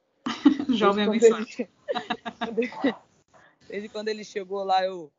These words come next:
Speaker 2: me apaixonei, assim, pelo, pelo desenvolvimento.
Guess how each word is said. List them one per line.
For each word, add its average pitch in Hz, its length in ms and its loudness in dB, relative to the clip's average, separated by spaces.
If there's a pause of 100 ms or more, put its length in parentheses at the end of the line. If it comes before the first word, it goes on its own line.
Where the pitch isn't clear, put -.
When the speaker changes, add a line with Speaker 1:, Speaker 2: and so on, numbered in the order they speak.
(600)
Speaker 2:
me 165 60 -10
apaixonei, 180 600 -8
assim, 180 340 -10
pelo, 160 400 -14 (680)
pelo 170 240 -6
desenvolvimento. 160 960 -8